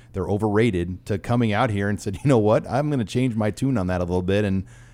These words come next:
I put Nebraska right up there with Wisconsin and Iowa. I'll be curious when he does his official prediction, 'cause Jerry DiNardo and Howard and Dave Rebson are the only guys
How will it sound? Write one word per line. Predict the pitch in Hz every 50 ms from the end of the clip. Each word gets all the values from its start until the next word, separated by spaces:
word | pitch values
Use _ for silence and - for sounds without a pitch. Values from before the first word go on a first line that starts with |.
| - -
I | - 104
put | 104 - 135 110
Nebraska | 107 110 92 101 98 104 113 - - 101 95
right | 90 98 104 107 98
up | 104 110 -
there | - 110 98 95
with | 92 92 - 95
Wisconsin | 98 92 - - - 110 107 113 104 - - 113 104
and | 95 92
Iowa. | 87 110 143 123 90 85 85 90 92 - - - - - -
I'll | - 113
be | 120 131 117
curious | 92 - - 131 139 143 135 123 117 104 - -
when | 113 110 107 101
he | 98 110 110
does | 95 98 107 110 117 113
his | - 104 95 90
official | 92 85 - - - 120 - - 143 139
prediction, | 131 - 131 131 143 135 - - 156 151 147 143 - - - - - - - -
'cause | 120 101 82
Jerry | 98 120 139
DiNardo | 170 190 170 143 131 127 123 120
and | 107 90
Howard | 90 120 123 120 120 117 113 101
and | 98 95
Dave | 113 113 101
Rebson | 107 117 131 110 107 104 92
are | 90 92
the | 95 101 -
only | - 123 135 139 139 127 113
guys | 98 107 107 110 107 98 90 87 87 82 - - -